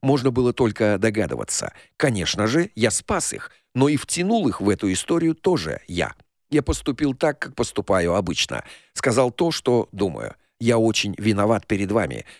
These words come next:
Простите меня, если бы с вами что-то случилось". "Если бы?" "Ты права. Прости, Кэрол. Прости, если можешь". Кэрол промолчала, хотя что-то ядовитое на ее раздваивающемся язычке явно вертелось.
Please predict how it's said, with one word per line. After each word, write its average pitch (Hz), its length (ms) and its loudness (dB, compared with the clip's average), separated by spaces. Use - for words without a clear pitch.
Простите 147 600 -2
меня, 71 320 -6
если 139 300 2
бы 131 120 0
с - 100 -2
вами 120 280 2
что-то 101 420 0
случилось". - 640 -2
"Если 147 400 0
бы?" - 200 0
"Ты 127 100 0
права. 110 440 2
Прости, 123 400 -2
Кэрол. 58 380 -4
Прости, 131 540 -2
если 85 260 -4
можешь". - 440 -8
Кэрол 123 380 2
промолчала, 139 760 0
хотя - 440 0
что-то - 320 0
ядовитое 95 720 -2
на 123 80 2
ее 156 360 2
раздваивающемся 135 1120 0
язычке 131 600 0
явно 92 580 0
вертелось. - 640 -4